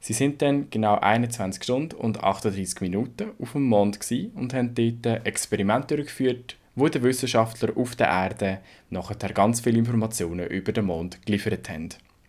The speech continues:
Nachher ist es auch schon wieder draufgegangen und ihre Mission ist Richtung Erde zurückgegangen. Das Prozedere hat die nasa noch ganz viel Mal gemacht in den Jahren nachher. Die letzte Mission, die auf den Mond gegangen ist, ist Apollo siebzehn gsi.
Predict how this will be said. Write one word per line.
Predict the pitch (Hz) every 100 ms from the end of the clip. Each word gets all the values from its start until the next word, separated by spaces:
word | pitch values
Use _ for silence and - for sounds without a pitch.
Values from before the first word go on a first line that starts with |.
| _ _ - - - -
Nachher | 113 135 151
ist | 127
es | 120
auch | 107
schon | 110
wieder | 95 101
draufgegangen | 101 151 - 175 175 180 -
und | 147 143 147
ihre | 120 117
Mission | 110 107 98 92 98 101 -
ist | 110 110
Richtung | 95 90 - 113 -
Erde | 82 82 - 117
zurückgegangen. | - 98 90 - 87 82 78 - _ _ _ _ _ _ _ - - - -
Das | 127 -
Prozedere | 127 120 139 151 135 175 - - _
hat | 110 104 107
die |
nasa | 101 107 117 117 90
noch | 95 95
ganz | 101 117 117
viel | 110 110
Mal | 110 110
gemacht | 95 87 - -
in | 104
den | 98
Jahren | 92 90 90
nachher. | 85 82 95 - 87 82 - _ - - - _
Die | -
letzte | 113 - -
Mission, | 165 165 - 143 143 -
die | 127
auf | 127
den | 127
Mond | 110 110 117
gegangen | 117 107 107 104
ist, | 101 -
ist | 120 117
Apollo | 123 117 107 92 92 104 -
siebzehn | - 107 - - 87
gsi. | - 80 78